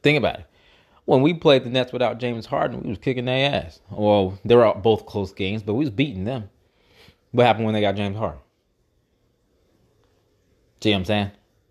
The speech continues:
Russell Westbrook and James Harden, they're special. They are special. Russell Westbrook does this on a night in, night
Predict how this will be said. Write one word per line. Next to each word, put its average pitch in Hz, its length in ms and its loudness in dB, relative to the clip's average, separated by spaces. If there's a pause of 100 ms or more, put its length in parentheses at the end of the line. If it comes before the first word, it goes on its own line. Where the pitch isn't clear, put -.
(2500)
Russell 117 440 2
Westbrook 101 380 -4
and 87 100 -8
James 87 300 -8
Harden, 80 400 -6 (380)
they're 110 180 2
special. - 560 -4 (1600)
They 120 380 2
are 104 360 2
special. - 720 -8 (3250)
Russell 113 460 2
Westbrook 101 680 -4
does 98 280 0
this 95 160 -6
on 95 100 0
a 87 80 -4
night 92 360 -2
in, 92 360 -6
night 90 240 -2